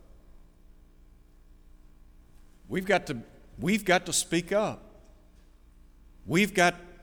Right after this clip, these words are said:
to have the willingness to say, to say what we believe. Paul said in Second Corinthians chapter four, "We believe, therefore we speak." You know what he was saying? We've got some convictions.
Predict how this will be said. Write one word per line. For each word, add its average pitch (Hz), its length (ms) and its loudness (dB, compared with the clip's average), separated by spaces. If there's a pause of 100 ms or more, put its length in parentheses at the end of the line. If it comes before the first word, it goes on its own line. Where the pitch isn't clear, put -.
(120)
to 139 100 -2
have 165 420 2
the 139 60 0
willingness 135 840 -2 (1400)
to 135 80 -8
say, 180 280 0 (340)
to 160 80 -6
say 190 180 0
what 208 180 -2
we 190 120 2
believe. 185 320 -2
Paul 214 260 4
said 190 220 2
in 147 40 -4
Second 180 260 -2
Corinthians 160 280 0
chapter 160 260 -2
four, 131 380 0 (420)
"We 127 300 2
believe, 156 800 4 (340)
therefore 139 840 2 (220)
we 127 200 0
speak." 135 440 -2
You 170 40 -2
know 202 60 0
what 208 140 4
he 180 40 4
was 156 140 -2
saying? 185 320 0 (540)
We've - 140 -2
got 202 180 0
some 139 160 -6
convictions. - 840 -6